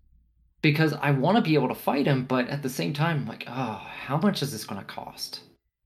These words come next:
Is this a good idea? Should I be doing this right now? <laughs>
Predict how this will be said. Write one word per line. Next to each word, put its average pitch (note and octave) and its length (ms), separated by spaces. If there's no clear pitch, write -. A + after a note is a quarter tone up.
Is B2 140
this G#3+ 160
a D4 40
good A3 240
idea? B2+ 500
Should D3 200
I B3 100
be A3 160
doing A#2+ 400
this C3 220
right D3 200
now? D3 380
<laughs> - 60